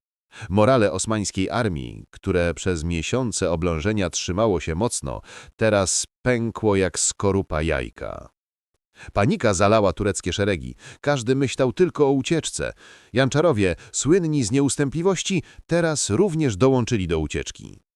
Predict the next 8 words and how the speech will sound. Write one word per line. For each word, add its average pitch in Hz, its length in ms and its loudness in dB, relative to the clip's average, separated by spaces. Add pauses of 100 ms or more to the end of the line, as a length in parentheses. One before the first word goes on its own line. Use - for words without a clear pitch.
(460)
Kara 117 260 2
Mustafa, 101 540 -2
widząc 107 400 -2
klęskę, 135 500 0
uciekał 139 540 -2
z 82 80 -4
garstką 117 500 -2
ochrony. 67 500 -4